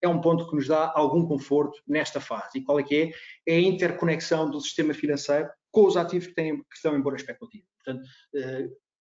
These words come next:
claramente, em dois mil e oito havia uma grande interconexão do, dos bancos com a crise do subprime, com os mortgages, et cetera, eh, e os, e os bancos todos funding each other.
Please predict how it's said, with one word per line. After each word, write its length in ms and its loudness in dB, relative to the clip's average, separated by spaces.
claramente, 580 2
em 60 2
dois 180 -2
mil 140 -2
e 100 2
oito 200 2
havia 140 -2
uma 120 2
grande 300 2
interconexão 640 -4
do, 160 -6
dos 200 -6
bancos 320 2
com 160 -4
a 40 -6
crise 240 0
do 60 -6
subprime, 580 -4
com 60 -12
os 80 -8
mortgages, 360 -2
et 120 -8
cetera, 340 -6
eh, 340 -4
e 60 -2
os, 120 -4
e 160 -6
os 80 0
bancos 260 0
todos 300 -2
funding 340 4
each 220 -2
other. 260 2